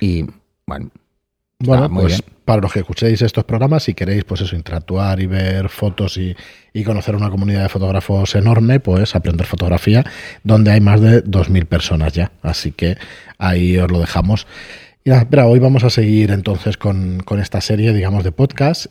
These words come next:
Speaker 2: y hoy propones fotografía con movimiento.
Speaker 1: Sí,
Speaker 2: en
Speaker 1: vamos
Speaker 2: nuestra
Speaker 1: a
Speaker 2: casa.
Speaker 1: entender,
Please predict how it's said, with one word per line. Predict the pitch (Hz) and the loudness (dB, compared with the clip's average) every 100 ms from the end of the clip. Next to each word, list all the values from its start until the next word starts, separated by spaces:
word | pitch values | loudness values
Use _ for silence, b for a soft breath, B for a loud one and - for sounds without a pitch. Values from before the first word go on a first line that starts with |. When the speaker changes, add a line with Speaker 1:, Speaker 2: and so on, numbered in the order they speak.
| - | -4
Speaker 2:
y | 101 107 | 0 2
hoy | 120 131 135 135 131 127 - | 4 6 6 6 6 4 2
propones | 113 95 117 120 131 127 | 2 4 4 6 6 4
fotografía | 110 95 95 - 120 131 139 143 - _ _ | 0 0 -2 0 4 6 6 2 -4 _ _
con | - 95 | -6 -4
movimiento. | 92 92 92 117 127 131 160 - _ - | -2 -2 0 2 2 0 -4 -4 _ -12
Speaker 1:
Sí, | - 135 | 0 0
Speaker 2:
en | 85 - | 0 -4
Speaker 1:
vamos | 110 156 | -2 0
Speaker 2:
nuestra | 170 - | 2 2
Speaker 1:
a | 135 | 4
Speaker 2:
casa. | 120 | 2
Speaker 1:
entender, | 117 110 135 160 | 2 2 4 2